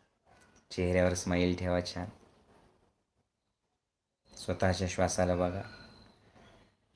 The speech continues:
स्वतःच्या विचारांना बघा, काय विचार सुरू आहेत आत्ता. बघा मन शांत झालं का,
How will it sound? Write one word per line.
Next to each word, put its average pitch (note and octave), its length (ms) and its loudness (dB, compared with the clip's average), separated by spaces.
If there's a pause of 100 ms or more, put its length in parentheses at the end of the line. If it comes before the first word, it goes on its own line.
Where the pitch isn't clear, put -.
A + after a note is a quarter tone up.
(920)
स्वतःच्या F#2 540 2
विचारांना F2+ 540 2
बघा, F2+ 260 2
काय F#2 260 6
विचार F#2 280 2
सुरू F#2 220 0
आहेत F2+ 160 4
आत्ता. - 260 -4 (2000)
बघा F#2+ 260 4
मन G2 240 6
शांत F#2 400 2
झालं F2 300 0
का, - 260 -8